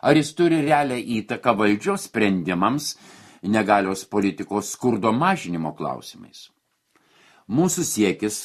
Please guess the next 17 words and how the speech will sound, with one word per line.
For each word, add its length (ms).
kad 260
taptų 400
tokiu 320
dokumentu, 640
į 80
kurį 320
Lietuvos 520
politikai 560
atsižvelgtų. 640
Taip 240
pat 220
šie 340
dokumentai 840
yra 240
verčiami 760
ir 80
siunčiami 680